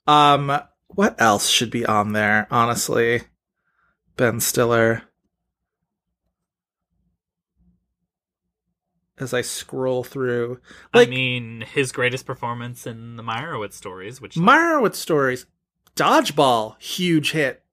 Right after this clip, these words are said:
Speaker 1: You know what I mean? Like,
Speaker 2: Yeah, everyone watched it.
Speaker 1: I certainly
Speaker 2: People
Speaker 1: did.
Speaker 2: still talk about it when they talk about Noah Baumbach.
Speaker 1: I will say,
Speaker 2: Dude.
Speaker 1: oh wait, Meyerowitz stories you're talking about? I'm talking about Dodgeball. Everybody
Speaker 2: Oh,
Speaker 1: did see
Speaker 2: Dodgeball?
Speaker 1: Dodgeball.
Speaker 2: Oh, okay.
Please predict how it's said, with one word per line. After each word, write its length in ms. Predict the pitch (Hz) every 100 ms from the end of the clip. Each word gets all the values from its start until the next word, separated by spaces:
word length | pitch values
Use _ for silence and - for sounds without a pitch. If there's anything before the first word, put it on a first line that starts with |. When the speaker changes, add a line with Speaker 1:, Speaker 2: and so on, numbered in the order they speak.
| -
Speaker 1:
You 160 | 160
know 120 | 160 190
what 100 | 196
I 80 |
mean? 380 | 190 208 247 285 -
Like, 340 | 170 170 170 113
Speaker 2:
Yeah, 440 | 127 147 127 113
everyone 560 | 135 175 151 127 120 113
watched 400 | 131 139 - -
it. 240 | 95 - _ _ _ _ _ - - -
Speaker 1:
I 120 | 147
certainly 420 | 196 220 127 127
Speaker 2:
People 140 | 110 110
Speaker 1:
did. 120 | 117
Speaker 2:
still 200 | 180 196
talk 340 | - 165 196 160
about 260 | 123 110
it 140 | 110 107
when 100 | 110
they 140 | 107
talk 280 | - 143 147
about 200 | 135 139
Noah 280 | 123 127 127
Baumbach. 500 | 101 95 - 67 - - _ -
Speaker 1:
I 180 | 190
will 160 | 294 330
say, 520 | - 220 190 135 120
Speaker 2:
Dude. 120 | 110 131
Speaker 1:
oh 60 |
wait, 280 | 175 151 147
Meyerowitz 280 | 147 156 185
stories 240 | - 208
you're 100 | 196
talking 100 | 190
about? 140 | 208 147
I'm 60 |
talking 260 | 143 143 135
about 140 | 131
Dodgeball. 460 | 117 - - 147 - _ _ _ _ - - -
Everybody 440 | 247 349 302 254
Speaker 2:
Oh, 40 | 202
Speaker 1:
did 200 | 190 151
see 140 | 190
Speaker 2:
Dodgeball? 340 | 147 131 127 -
Speaker 1:
Dodgeball. 260 | - 165 - - _ _ _ _ _ _ _
Speaker 2:
Oh, 200 | 104 98 90
okay. 160 | 104